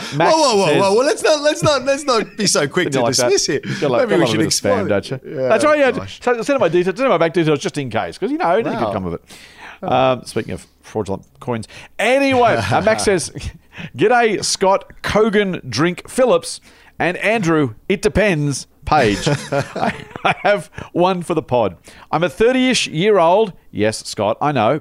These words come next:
Speaker 1: bastard, "and have a modest allocation in the S and P five hundred using my S M S F. Being fairly open with risk at this age,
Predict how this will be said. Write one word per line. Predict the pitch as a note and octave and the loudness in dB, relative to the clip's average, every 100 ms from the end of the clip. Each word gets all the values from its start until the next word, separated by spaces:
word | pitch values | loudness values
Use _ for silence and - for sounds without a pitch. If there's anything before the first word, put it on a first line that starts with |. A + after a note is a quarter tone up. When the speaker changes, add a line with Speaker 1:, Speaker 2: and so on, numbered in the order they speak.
| - | -2
Speaker 1:
bastard, | F2 F2+ - D3 - - - - | -2 -2 -4 -8 -10 -20 -18 -6
"and | C#3 | -2
have | G3 - | 0 0
a | F3+ | -2
modest | E3+ D#3 A3+ - | 0 2 0 -2
allocation | C#3+ D#3+ E3+ C3 G#2 A2 A2+ - - - | -2 -2 0 0 0 -2 -6 -8 -20 -6
in | C3+ | -2
the | D3+ - | 0 0
S | D3 F3 | 0 0
and | |
P | F#3 F#3 | 0 0
five | F3+ F3+ C#3 | 2 0 0
hundred | G3 G3+ B2+ - _ _ - - | -2 0 -2 -2 _ _ -20 -6
using | B2 C#3+ F3 E3+ | -2 0 -2 -4
my | B2 C3 C3+ - | -2 0 0 0
S | G2+ - | -4 -4
M | G2 | -4
S | F#2 | 0
F. | C#3 - - _ _ - - - - | 0 -2 -10 _ _ -20 -20 -20 -2
Being | F3 G#3 | 0 0
fairly | - B3 C4+ | 2 2 2
open | C4+ G#3 A#3+ | 2 -2 -4
with | A3+ E3+ | -4 -2
risk | F#3 B3+ - | -4 -2 -4
at | F#3+ | -4
this | E3 | -2
age, | G#2+ F2 G#2 C3 | 0 2 0 -4